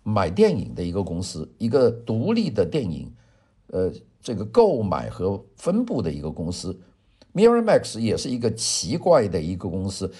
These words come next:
但是也被迪士尼收入旗下，每年给他一定钱，让这个 Weinstein 去买电影，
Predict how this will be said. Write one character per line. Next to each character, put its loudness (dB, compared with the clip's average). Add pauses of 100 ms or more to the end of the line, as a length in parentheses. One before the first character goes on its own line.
(120)
但 0
是 -4
也 -2
被 -4
迪 -8
士 -8
尼 -4
收 0
入 -6
旗 -12
下， -8 (400)
每 -2
年 2
给 -4
他 2
一 0
定 -4
钱， -6 (400)
让 4
这 0
个 4
Weinstein 2
去 -6
买 -6
电 -2
影， -10